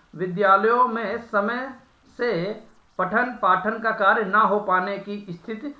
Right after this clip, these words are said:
में सम्यक विचारोपरांत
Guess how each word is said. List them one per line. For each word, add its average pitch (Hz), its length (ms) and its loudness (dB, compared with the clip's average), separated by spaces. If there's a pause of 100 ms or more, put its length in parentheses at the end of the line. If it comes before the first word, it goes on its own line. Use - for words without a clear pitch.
(200)
में 196 480 -4 (260)
सम्यक 202 420 -4 (360)
विचारोपरांत 190 1300 2